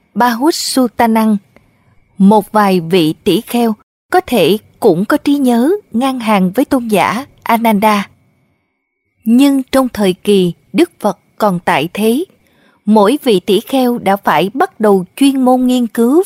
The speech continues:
về một lãnh vực kinh văn đặc biệt nào đó. Tiêu chuẩn hóa và đơn giản hóa tài liệu sẽ trợ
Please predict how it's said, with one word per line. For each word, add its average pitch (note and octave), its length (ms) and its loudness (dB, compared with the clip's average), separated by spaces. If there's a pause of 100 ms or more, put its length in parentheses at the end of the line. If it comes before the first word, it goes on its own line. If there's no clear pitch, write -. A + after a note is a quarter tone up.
về G#3 140 4
một F3 260 0
lãnh G3 300 -2
vực A3+ 220 -2 (160)
kinh A#3+ 220 -2
văn A3 260 0 (200)
đặc F3+ 300 -2
biệt E3+ 260 0
nào F3 220 0
đó. E3+ 320 -2 (1600)
Tiêu D4 160 2
chuẩn G#3+ 320 -2
hóa A#3 380 -4 (240)
và G3+ 240 0
đơn G3+ 280 -2
giản F#3 240 -2
hóa A3 260 -2 (120)
tài G#3 180 0
liệu E3+ 360 0 (360)
sẽ - 280 -2
trợ F3+ 200 2